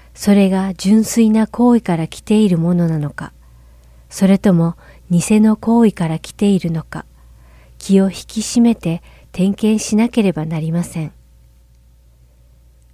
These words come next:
その好意は善なる主から来ているものなのか、その好意は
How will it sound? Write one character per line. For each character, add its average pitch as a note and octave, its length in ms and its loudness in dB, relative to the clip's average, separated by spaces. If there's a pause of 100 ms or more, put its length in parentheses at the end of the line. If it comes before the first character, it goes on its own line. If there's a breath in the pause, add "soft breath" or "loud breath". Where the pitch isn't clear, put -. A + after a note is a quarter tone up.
そ G#3+ 180 -2
の A3 180 2
好 A#3 280 0
意 F#3+ 100 0
は E3 240 -8 (500 soft breath)
善 G#3+ 300 2
な F#3 140 0
る E3+ 140 -6
主 - 220 -10
か B3 160 0
ら F#3 140 -4
来 - 140 -20
て - 100 -4
い G3 140 0
る E3+ 100 -2
も E3+ 140 -4
の G3 140 0
な F#3 120 0
の D3+ 140 -6
か、 - 240 -18 (1080)
そ G3 200 0
の G#3 160 2
好 A3 320 -2
意 F3 100 0
は E3 240 -4